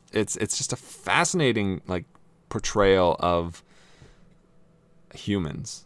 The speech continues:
men particularly, but humans to, to a broader extent. And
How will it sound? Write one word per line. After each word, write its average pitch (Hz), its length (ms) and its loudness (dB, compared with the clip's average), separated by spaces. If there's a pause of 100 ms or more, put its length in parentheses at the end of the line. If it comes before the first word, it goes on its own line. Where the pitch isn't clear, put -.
(460)
men 143 400 2
particularly, 113 480 0
but 90 180 -2
humans 87 540 -6 (380)
to, 87 220 -4 (100)
to 87 180 -6
a 82 80 -8
broader 87 300 -2
extent. 90 440 -6 (1000)
And 110 420 0